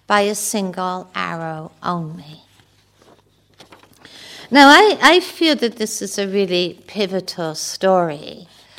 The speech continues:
or teaching in, in the work and the practice that we're doing here. And as awkward and archaic as the language is, it doesn't actually detract from the sim-,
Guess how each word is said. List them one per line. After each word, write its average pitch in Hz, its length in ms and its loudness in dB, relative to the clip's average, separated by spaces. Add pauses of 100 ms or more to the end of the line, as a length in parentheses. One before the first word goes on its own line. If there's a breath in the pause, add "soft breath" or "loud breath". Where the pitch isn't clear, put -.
(180 loud breath)
or 165 340 2
teaching - 760 -8
in, 165 500 -8 (100)
in 165 400 -8
the 175 120 -10
work 170 580 0
and 170 120 -8
the 160 60 -10
practice - 680 -8
that - 160 -8
we're 175 120 -6
doing 175 440 -4
here. 185 420 0 (540 loud breath)
And 208 400 4
as 202 200 2
awkward 214 800 4
and 175 240 -6
archaic 180 640 -2
as 175 160 -8
the 180 100 -6
language 170 600 -6
is, 170 640 -4 (440 loud breath)
it 214 260 -4
doesn't 311 380 2
actually 214 460 0
detract - 880 -4
from 196 240 -6
the 190 80 -4
sim-, 202 320 -6